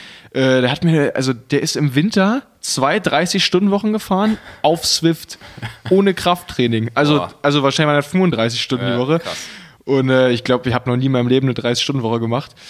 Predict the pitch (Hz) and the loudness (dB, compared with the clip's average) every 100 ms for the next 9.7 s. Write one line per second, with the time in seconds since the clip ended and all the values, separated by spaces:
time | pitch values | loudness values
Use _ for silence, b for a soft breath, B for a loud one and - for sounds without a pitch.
0 | B B B 120 123 143 156 - 123 - | B B B -2 2 4 4 2 0 2
1 | 131 127 127 - 101 131 156 123 127 139 | 2 2 0 -4 0 0 2 2 2 0
2 | 131 120 117 117 117 120 113 131 131 - | 0 0 0 0 2 0 0 0 -2 -2
3 | 135 139 147 131 135 127 - 139 135 139 | -2 0 -2 0 0 0 2 2 2 0
4 | - 135 131 123 156 170 - - - _ | 0 0 2 2 2 0 -6 -20 -20 _
5 | - 120 113 107 104 - - - 110 98 | -4 0 0 0 -6 -14 -20 -12 -8 -8
6 | - 117 107 107 104 _ - 110 117 120 | -6 -4 -2 -4 -6 _ -4 -2 0 0
7 | 127 113 110 - 120 117 - 120 131 120 | 0 0 -2 -2 -2 -2 -2 0 2 2
8 | 131 - 131 123 135 123 120 113 107 - | 0 0 -2 -2 0 0 0 -2 -4 -6
9 | 95 95 90 123 123 117 131 | -8 -8 -8 -6 -4 -4 -6